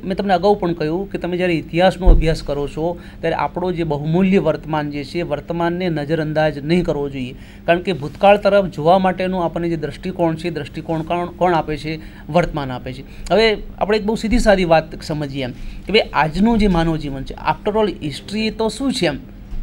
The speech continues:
અ, ટાગોરે એમ કહ્યું છે કે "There is only one history and that is the history of man." માત્ર એક જ ઇતિહાસ છે અને ઇતિહાસ કોનો છે? માણસનો ઇતિહાસ છે. હવે માણસ અથવા માનવ સમાજ,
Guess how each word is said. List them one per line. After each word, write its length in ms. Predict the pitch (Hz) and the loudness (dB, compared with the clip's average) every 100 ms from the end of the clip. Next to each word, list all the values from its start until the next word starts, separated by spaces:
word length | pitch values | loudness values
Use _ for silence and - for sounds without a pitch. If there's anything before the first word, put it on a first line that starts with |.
| - | -4
અ, 60 | 151 | 0
ટાગોરે 440 | - 156 185 202 | 4 4 6 4
એમ 140 | 220 247 | 4 4
કહ્યું 200 | 196 180 | 2 2
છે 100 | 160 | 0
કે 100 | 160 | 0
"There 160 | 180 | 2
is 160 | 190 185 | 2 0
only 200 | 202 185 | 0 2
one 140 | 220 | 2
history 340 | 208 - 190 170 | 2 0 0 0
and 200 | 165 165 | 2 0
that 100 | 180 | 0
is 100 | 170 | -2
the 80 | 156 | -4
history 260 | - 190 | -4 -4
of 200 | 180 175 | -2 6
man." 200 | 208 160 - - - - - 156 | 8 6 2 -12 -18 -20 -6 0
માત્ર 220 | 165 196 | 2 4
એક 220 | 202 262 | 4 4
જ 100 | 247 | 2
ઇતિહાસ 360 | 202 180 170 165 | 2 4 2 2
છે 200 | - 185 | -2 -2
અને 100 | 175 | -2
ઇતિહાસ 360 | 156 180 185 | 0 0 0
કોનો 260 | - 214 226 | 0 0 0
છે? 200 | 180 170 - - | -2 -6 -8 -4
માણસનો 400 | 160 160 160 147 | 0 0 -2 -6
ઇતિહાસ 320 | 135 131 131 | -8 -8 -10
છે. 140 | 127 131 - - - | -10 -12 -14 -16 -2
હવે 100 | 190 | 2
માણસ 600 | 214 156 151 208 220 - - | 2 2 2 2 0 -4 -10
અથવા 160 | 165 190 | -6 -2
માનવ 400 | 180 151 185 196 | -2 0 0 0
સમાજ, 420 | 190 202 202 143 | 0 2 4 4